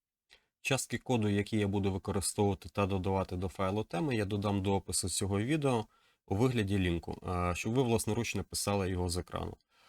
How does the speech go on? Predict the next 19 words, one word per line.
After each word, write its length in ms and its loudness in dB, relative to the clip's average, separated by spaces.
А 220 2
зараз 480 0
нам 160 4
потрібно 420 -2
повернутися 680 0
до 260 2
файлового 600 0
менеджеру 480 0
та 260 0
знайти 360 -2
необхідний 580 -2
файл. 420 -6
Так, 200 -20
відкриваю 460 -2
файловий 440 -2
менеджер. 380 -4
Папку 400 -4
з 100 -6
сайтом. 460 -4